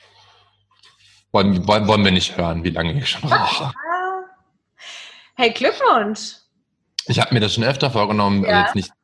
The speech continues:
Speaker 1: nicht zum Neujahrswechsel, zum Jahreswechsel, sondern auch schon mal vorher so. Ich hab früher immer gesagt, mit siebenundzwanzig höre ich auf oder mit sechsundzwanzig. Ich hab's dann irgendwie kurz versucht und bin gescheitert. Ähm, aber jetzt wirklich,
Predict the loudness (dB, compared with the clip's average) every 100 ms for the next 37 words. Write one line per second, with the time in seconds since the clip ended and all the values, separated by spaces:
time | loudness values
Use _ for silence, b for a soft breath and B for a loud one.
0 | _ -12 -6 -6 -2 0 2 4 4 4
1 | 2 0 -4 -12 -10 -4 -6 -2 0 0
2 | -2 -2 2 2 0 -4 -4 -4 -2 -2
3 | -2 -2 -4 2 2 2 0 -2 -4 0
4 | 2 2 0 0 -2 -2 -6 0 -2 0
5 | -2 -2 -4 -8 -2 -2 -2 _ B B
6 | B _ -6 -4 -2 -4 -6 -2 0 0
7 | -2 -6 0 2 2 0 -2 -2 0 0
8 | 2 0 0 -2 0 -2 0 0 0 -4
9 | -6 B B B B B B B B B
10 | B _ -2 0 4 4 4 2 -2 -6
11 | _ _ _ _ _ _ _ _ 0 2
12 | 2 2 0 -2 -6 -4 -2 -4